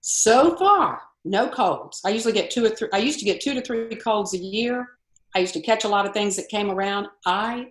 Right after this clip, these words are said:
do not. So far. I'm not saying I can't get covid, but if I lessen my exposure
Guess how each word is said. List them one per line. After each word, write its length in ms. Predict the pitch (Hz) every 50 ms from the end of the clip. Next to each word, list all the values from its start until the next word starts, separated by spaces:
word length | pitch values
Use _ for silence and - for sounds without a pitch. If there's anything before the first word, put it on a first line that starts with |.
| - 165
do 200 | 180 196 196 185
not. 340 | 185 185 202 226 220 - - - - _ - - - _ _ _ _ _
So 280 | - - - 208 208 233
far. 360 | 226 - 339 311 - - - - - -
I'm 80 | 185 202
not 180 | 262 294 -
saying 180 | - 381 427 427
I 60 | 415
can't 300 | 415 - 392 392 359 311
get 200 | 349 339 330 -
covid, 380 | 302 320 302 233 - - - - - _ _ - - - - _ _
but 160 | - 220 226
if 100 | 226 226
I 140 | 233 220 214 214
lessen 760 | 208 220 233 262 269 302 349 381 - - 370 370 349 349 330
my 240 | 302 269 269 254 254
exposure 840 | 254 - - - - 254 - - 226 202 175 151 139 117 - -